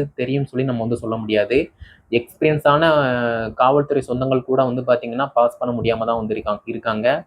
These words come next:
அதே மாதிரி நம்ம எக்ஸாம் ஈஸியா பாஸ் பண்ணிடுவோம். பிசிக்கல்ல கூட வந்து பாத்தீங்கன்னா, அஹ், மிஸ் பண்ற கேண்டிடேட்டுமே வந்து இருக்காங்க. இப்ப லாஸ்ட் இயர்லாம் வந்து பாத்தீங்கன்னா நம்ம கிட்ட படிச்சு, அஹ், ஒரு அஞ்சு காவல்துறை சொந்தங்கள் எக்ஸாம்ல நல்ல மார்க்கு, ஆனா பிசிக்கல்ல வந்து பாத்தீங்கன்னா மிஸ் பண்ணிட்டாங்க. So அது வந்து எவ்வளவு பெயினா இருக்குன்னு சொல்லி நமக்கு நல்லா தெரியும்.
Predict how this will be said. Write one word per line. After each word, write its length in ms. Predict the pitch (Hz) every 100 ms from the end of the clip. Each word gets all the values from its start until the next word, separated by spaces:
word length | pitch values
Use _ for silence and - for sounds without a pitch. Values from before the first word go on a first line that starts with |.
| _ - - -
அதே 220 | 120 156
மாதிரி 240 | 151 143 185 131
நம்ம 200 | 127 127
எக்ஸாம் 380 | 123 - 185 156
ஈஸியா 320 | 143 147 147
பாஸ் 260 | 147 131 -
பண்ணிடுவோம். 380 | 135 127 156 165
பிசிக்கல்ல 480 | - 139 - 160 160
கூட 180 | 143 147
வந்து 220 | 139 135
பாத்தீங்கன்னா, 440 | 127 123 123 131 160 202 - _ _ -
அஹ், 160 | 120
மிஸ் 240 | 123 135 -
பண்ற 280 | 147 143 139
கேண்டிடேட்டுமே 500 | 131 135 131 131 135
வந்து 180 | 120 117
இருக்காங்க. 340 | 113 117 120 143
இப்ப 160 | 117 123
லாஸ்ட் 300 | 120 131 -
இயர்லாம் 280 | 139 139 139
வந்து 140 | 131
பாத்தீங்கன்னா 320 | 131 127 135
நம்ம 120 | 123 120
கிட்ட 180 | 123
படிச்சு, 380 | 127 120 - 135 160 -
அஹ், 180 | 117 113
ஒரு 160 | 117 110 113 -
அஞ்சு 280 | 123 139 139
காவல்துறை 420 | 131 135 131 131
சொந்தங்கள் 440 | 123 120 120 131 180 - _ _ _
எக்ஸாம்ல 360 | 120 - 156 151
நல்ல 200 | 131 131
மார்க்கு, 320 | 131 120 127 170
ஆனா 160 | 131 127
பிசிக்கல்ல 460 | 139 127 160 151 139
வந்து 180 | 123 127
பாத்தீங்கன்னா 380 | 120 117 123
மிஸ் 200 | 117 110
பண்ணிட்டாங்க. 420 | - 117 107 104 117 -
So 140 | -
அது 140 | 110 110
வந்து 180 | 117 123
எவ்வளவு 300 | 117 127 117
பெயினா 220 | 120 120
இருக்குன்னு 260 | 117 113
சொல்லி 140 | 110 123
நமக்கு 240 | 113 110
நல்லா 220 | 107 110
தெரியும். 320 | 113 110 120